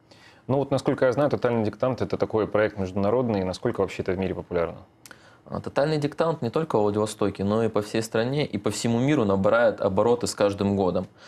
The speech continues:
Speaker 2: В прошлом году, а, около тридцати тысяч человек написало тогда тотальный диктант по миру, абсолютно на всех континентах.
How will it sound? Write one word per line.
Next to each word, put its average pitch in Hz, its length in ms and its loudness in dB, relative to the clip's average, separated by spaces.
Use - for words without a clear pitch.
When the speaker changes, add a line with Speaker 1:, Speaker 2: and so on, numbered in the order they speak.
Speaker 2:
В - 100 -20
прошлом 123 380 0
году, 110 720 0
а, 90 360 0
около 107 760 2
тридцати 110 400 -4
тысяч 101 300 -4
человек 113 460 0
написало 92 440 0
тогда 92 280 -4
тотальный 95 340 -2
диктант 98 440 -4
по 101 100 0
миру, 143 400 0
абсолютно 120 520 0
на 95 120 0
всех 98 240 -2
континентах. 110 720 -2